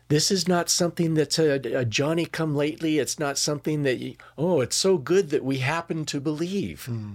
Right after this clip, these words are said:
Speaker 1: Instead, it is the unfolding of the eternal plan of God for his people.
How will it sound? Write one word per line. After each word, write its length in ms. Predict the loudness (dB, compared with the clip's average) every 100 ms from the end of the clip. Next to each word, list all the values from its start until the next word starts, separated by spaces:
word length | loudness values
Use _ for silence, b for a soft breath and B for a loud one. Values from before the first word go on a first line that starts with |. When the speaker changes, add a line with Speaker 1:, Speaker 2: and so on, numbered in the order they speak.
| -14 b b b b _
Speaker 1:
Instead, 760 | 0 2 2 4 4 4 0 0
it 160 | 2
is 200 | 4 2
the 160 | 0 0
unfolding 760 | 0 -2 -4 0 0 2 2 0
of 140 | -2
the 180 | -4 -4
eternal 560 | -4 -6 -2 0 0
plan 480 | -2 -4 -2 0 2
of 240 | 0 -4 -8
God 420 | -6 -6 -8 -8
for 180 | -4 -2
his 260 | -2 -4
people. 600 | -8 -10 -10 -10 -12 -12